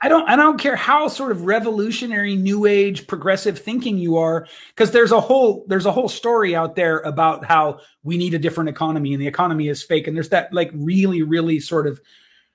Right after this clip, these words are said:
I think that's, like, a neoliberal kind of thing.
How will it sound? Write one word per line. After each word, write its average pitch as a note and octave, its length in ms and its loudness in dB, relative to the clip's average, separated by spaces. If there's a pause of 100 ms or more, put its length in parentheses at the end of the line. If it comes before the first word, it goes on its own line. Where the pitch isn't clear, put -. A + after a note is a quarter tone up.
(240)
I D#3 80 0
think F#3+ 220 -2
that's, F3+ 180 2
like, D#3+ 140 0
a D3+ 80 -2
neoliberal C#3 880 0
kind C3+ 200 -4
of B2+ 120 -10
thing. E3 360 -2